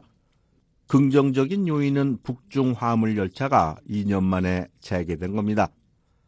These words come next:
북중 화물 열차는 일월 말 재개됐으나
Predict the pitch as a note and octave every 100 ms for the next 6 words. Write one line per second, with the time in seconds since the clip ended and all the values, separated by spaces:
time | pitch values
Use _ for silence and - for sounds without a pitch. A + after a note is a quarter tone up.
0 | _ _ _ - B2+ - F3 G3 E3 D3
1 | C#3+ C3+ B2 B2 C3 B2+ B2+ B2 A#2 A#2
2 | A2+ A2+ A2+ F#2+ G2+ G2 F#2 F#2+ - C#3
3 | F2+ D#2